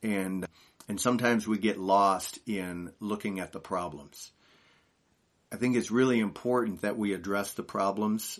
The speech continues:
honestly and head on, but it's also important that we approach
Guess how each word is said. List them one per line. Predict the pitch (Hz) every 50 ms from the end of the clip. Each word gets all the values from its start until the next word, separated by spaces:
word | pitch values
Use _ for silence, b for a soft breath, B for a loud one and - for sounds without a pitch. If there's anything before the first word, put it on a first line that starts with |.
| - -
honestly | - 107 104 104 110 110 107 - - 123 131 139 139 -
and | 104 101 95
head | 90 110 107 104 104
on, | 101 101 107 120 135 139 B B B B B B B
but | B 110 107
it's | 110 104 -
also | - - 131 135 139 139 - 131 113 110 107 101 - - _ _
important | - 113 101 95 - - 110 107 107 110 107 95 92 -
that | - 101 101
we | 107 101 98
approach | 92 - - - - 127 123 123 131 - - - - - -